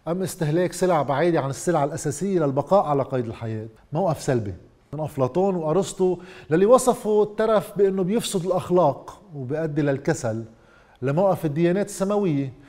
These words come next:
اللي عندها نظرة سلبية أيضا من الغرق في المادية، حتى للبوذية اللي كانت ترفض التعلق بالممتلكات. كيف تحولنا من هيك لهيك؟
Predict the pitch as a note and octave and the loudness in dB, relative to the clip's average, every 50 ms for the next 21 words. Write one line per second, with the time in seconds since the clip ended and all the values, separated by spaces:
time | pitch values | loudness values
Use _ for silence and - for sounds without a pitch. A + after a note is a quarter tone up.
0 | - - - C3 D3+ F3 G#3+ A3 G#3 G#3+ A#3+ A#3+ G3+ A3 G#3+ - - G3 G3+ F#3+ | -20 -14 -6 -4 -2 -2 -2 -2 -2 0 0 0 2 0 0 2 2 0 0 0
1 | A#3 A3+ G#3 G3+ G3 G#3+ A3+ A3 F#3 F3 E3+ E3 D#3+ D#3+ D#3+ D#3 D3 C#3+ F#3+ G3 | 0 2 2 4 4 6 4 4 4 2 2 2 2 0 0 0 2 4 6 6
2 | F#3 E3+ - - E3 D#3 D3 C#3+ C#3 C3+ B2 B2 D3 C#3 A#2+ A2 G2 - - - | 6 4 2 0 -2 0 0 0 -2 -2 -2 -2 -2 -2 -2 -2 -4 -8 -12 -18
3 | - _ _ _ - - C4 C#4 C4+ - - A3+ A3+ A3 G#3 F#3 G#3+ G#3+ G3 A3 | -20 _ _ _ -6 -2 -2 -2 0 0 0 2 2 0 0 0 0 0 0 0
4 | G3 D3 B2 A2 F#2+ G2 C3 C3 C3+ D3 C#3+ - F#3+ F#3 F3+ E3+ - G3+ G#3 F#3+ | 0 0 -2 -2 -6 -8 -8 -6 -4 -4 -2 -2 -2 -2 -2 -2 0 0 0 0
5 | - F#3+ E3+ E3 E3 - - D#3 D#3 F3+ F#3+ F#3 F3+ B2+ C#3+ D#3 D#3 D#3 D#3+ D3 | 0 -2 -4 -4 -2 0 0 2 2 2 2 2 0 -2 -2 -2 -2 -2 -4 -2
6 | C3+ D#3+ C#3+ C#3 C#3 - C#3+ B2 A2 - - - - - _ _ _ _ - A#3 | 0 0 0 0 0 0 -2 -2 -2 -4 -10 -18 -20 -20 _ _ _ _ -4 -4
7 | - - - - - F3 F#3 G3+ G#3 G3+ F3+ D#3 C#3+ C3+ B2 C#3 F3 G#3 A3 G#3+ | -4 -4 -4 -2 2 4 4 4 4 4 2 0 0 0 2 4 4 4 4 0
8 | G#3+ - - - - - _ _ - C3+ C#3+ C3+ C3+ B2 A2 - | -4 -10 -16 -20 -20 -20 _ _ 0 2 4 4 4 2 0 -2